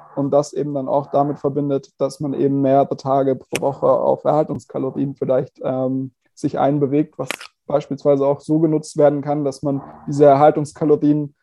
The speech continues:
oder diese Tage mit Erhaltungskalorien vor Training ein-, vor Trainingseinheiten oder um Trainingseinheiten stellt, die im Verhältnis etwas anfordernder sind, um irgendwo damit auch nochmal zu begünstigen, dass einerseits so diese,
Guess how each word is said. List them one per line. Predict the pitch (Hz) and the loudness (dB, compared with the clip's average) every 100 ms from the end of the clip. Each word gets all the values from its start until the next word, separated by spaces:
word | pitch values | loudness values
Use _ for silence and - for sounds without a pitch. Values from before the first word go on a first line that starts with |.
| _ | _
oder | 143 | -4
diese | 131 135 139 | -2 -2 -4
Tage | - 151 160 | 2 4 4
mit | 151 143 | 2 -2
Erhaltungskalorien | 135 143 143 135 - 147 135 147 139 | -2 -2 -2 -10 -4 -4 0 0 0
vor | 139 143 | -2 -2
Training | - 147 165 156 | 2 2 2 -2
ein-, | 143 - _ _ | -6 -6 _ _
vor | 147 | -6
Trainingseinheiten | - 151 160 147 147 151 147 143 | 2 2 2 0 0 4 2 2
oder | 131 - | -4 -2
um | 180 175 | -2 -2
Trainingseinheiten | - 151 156 160 - 147 156 147 147 | 0 2 2 -2 -4 -4 -2 -2 -4
stellt, | - 147 151 - | -2 0 0 0
die | 139 143 - _ _ | -2 -2 -4 _ _
im | 151 147 | -6 -4
Verhältnis | 147 151 - 143 | 2 2 2 -4
etwas | 147 - 135 | -4 -6 -6
anfordernder | 139 160 - 160 151 151 147 | -4 -6 4 6 6 4 4
sind, | 147 156 143 | 4 0 -2
um | 143 | -6
irgendwo | 135 151 139 | -4 -4 0
damit | 135 147 151 | 2 2 0
auch | - 151 | 0 -2
nochmal | 175 143 156 151 | -2 -2 0 0
zu | 165 | -2
begünstigen, | 147 151 160 - 151 151 147 - - _ _ | 0 2 0 0 0 0 -6 -18 -20 _ _
dass | - - | -4 2
einerseits | 156 160 147 143 - | 4 6 6 6 2
so | 147 | -4
diese, | 143 143 143 139 | 0 4 4 4